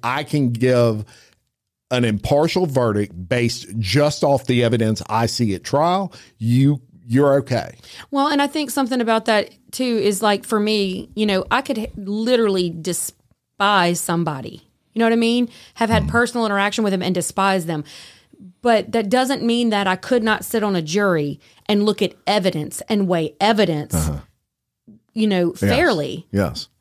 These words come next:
Speaker 2: I mean, who would want to?
Speaker 1: Yes, it can certainly be done.
Speaker 2: Yeah.
Speaker 1: But, but, y'all, it's about to get real interesting because in voir dire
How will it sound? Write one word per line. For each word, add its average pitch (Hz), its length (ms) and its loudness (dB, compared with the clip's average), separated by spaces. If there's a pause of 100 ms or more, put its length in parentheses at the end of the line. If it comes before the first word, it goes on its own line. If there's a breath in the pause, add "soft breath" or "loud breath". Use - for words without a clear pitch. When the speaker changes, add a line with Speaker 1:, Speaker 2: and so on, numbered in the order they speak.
Speaker 2:
I - 40 -12
mean, 262 160 2
who 277 180 0
would 370 140 0
want 277 400 -2
to? 226 340 0
Speaker 1:
Yes, 170 280 2
it 156 80 2
can 151 140 2
certainly 165 400 2
be 107 160 2
done. 87 220 -2 (100)
Speaker 2:
Yeah. 392 580 -2
Speaker 1:
But, - 340 0 (640)
but, 180 300 2 (1080)
y'all, 80 520 0 (480 loud breath)
it's 107 100 -8
about 90 260 2
to 87 60 -8
get 92 180 0
real 98 320 4
interesting 78 540 -8
because 113 300 0
in 101 120 4
voir 110 260 2
dire 160 400 -2